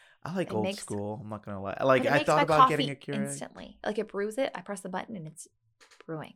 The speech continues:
Speaker 1: No, no, and it's,
Speaker 2: At
Speaker 1: you
Speaker 2: the
Speaker 1: know, a
Speaker 2: time.
Speaker 1: good amount and all that stuff. But
Speaker 2: Mm-hmm.
Speaker 1: <sighs> I like old school. I like scooping it in. I like portion control, and I, I like dark coffee too. So I like to make it even darker.
Speaker 2: Okay,
Speaker 1: So,
Speaker 2: got it.
Speaker 1: yeah.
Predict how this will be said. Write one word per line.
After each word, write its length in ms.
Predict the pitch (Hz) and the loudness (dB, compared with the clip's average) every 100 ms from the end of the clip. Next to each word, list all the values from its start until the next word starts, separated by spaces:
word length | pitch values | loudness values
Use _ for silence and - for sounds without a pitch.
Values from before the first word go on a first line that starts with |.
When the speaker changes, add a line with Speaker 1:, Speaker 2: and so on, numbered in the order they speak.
| - | 0
Speaker 1:
No, 220 | 185 240 | 4 6
no, 180 | 220 170 | 6 6
and 300 | - 147 139 | 4 0 2
it's, 260 | 139 - - | 0 -2 -8
Speaker 2:
At 80 | - | -2
Speaker 1:
you 80 | 139 | 0
Speaker 2:
the 60 | |
Speaker 1:
know, 80 | 117 | 2
a 40 | 101 | 2
Speaker 2:
time. 100 | - | 4
Speaker 1:
good 120 | 131 | 4
amount 500 | 120 117 120 123 123 | 4 2 2 0 -2
and 100 | 123 | -2
all 120 | 117 | 0
that 180 | 117 113 | 0 -2
stuff. 240 | - 123 120 | -2 -4 -2
But 280 | 107 - - | -2 -2 -4
Speaker 2:
Mm-hmm. 460 | - - - - 120 | -10 -10 -12 -12 -4
Speaker 1:
<sighs> 40 | |
I 20 | |
like 200 | 123 117 | -2 -2
old 160 | 113 110 | -4 -6
school. 180 | - 113 | -10 -14
I 20 | 110 | -10
like 200 | 110 - - | -10 -12 -20
scooping 580 | - - 113 - 117 | -20 -14 -12 -8 -6
it 160 | 110 107 | -4 -4
in. 320 | 107 107 104 | -2 -4 -2
I 60 | 107 | -2
like 200 | 113 113 _ _ _ - | -2 -4 _ _ _ -6
portion 360 | 117 113 117 | -4 -2 -6
control, 580 | 107 110 - 110 107 107 | -10 -12 -6 -4 -4 -6
and 180 | 104 98 _ _ _ _ _ _ _ _ _ | -8 -14 _ _ _ _ _ _ _ _ _
I, 120 | 123 - | -2 6
I 80 | - | 8
like 200 | 156 160 | 8 6
dark 240 | 120 120 - | 2 2 2
coffee 360 | 123 120 123 | 2 2 -2
too. 280 | 104 120 110 | -6 -4 -4
So 100 | 107 | -2
I 20 | 104 | 0
like 160 | 107 | -2
to 60 | 113 | -4
make 140 | 107 104 | -14 -12
it 80 | 101 | -14
even 200 | 95 - | -14 -16
darker. 320 | - 98 101 95 98 | -14 -10 -8 -8 -8
Speaker 2:
Okay, 120 | - | -12
Speaker 1:
So, 140 | - | -12
Speaker 2:
got 100 | 95 | -12
it. 160 | - - _ - | -12 -14 _ -20
Speaker 1:
yeah. 220 | 107 - | -18 -16